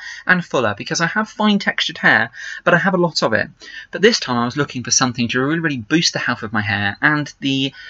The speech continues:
the sort of the vitality, if it is possibly under the main core structure of my hair, a little bit damaged. I don't think it is, but just for the sake of doing it, really, I purchased a product for damage because I want to keep my hair as healthy as possible.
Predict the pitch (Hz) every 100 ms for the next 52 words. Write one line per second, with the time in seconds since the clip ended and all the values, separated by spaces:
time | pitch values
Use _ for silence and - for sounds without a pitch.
0 | - - - 151 147 147 139 - 147 131
1 | - 143 135 123 127 - 165 156 - 107
2 | 107 - 147 - - 180 135 - 208 -
3 | 110 110 123 165 170 160 156 156 175 190
4 | 180 - 185 - - - 101 104 104 104
5 | - - - - 139 165 - 143 117 101
6 | - 143 180 214 220 208 185 180 175 -
7 | - - - 143 127 190 190 - - -
8 | 143 139 139 _ _ _ _ _ _ _
9 | _ 139 - 151 120 151 202 143 - 143
10 | 156 127 135 151 175 180 160 - - -
11 | - 123 - - 123 113 117 98 - -
12 | 127 135 160 165 156 120 131 127 113 110
13 | - 117 120 - 113 - 104 101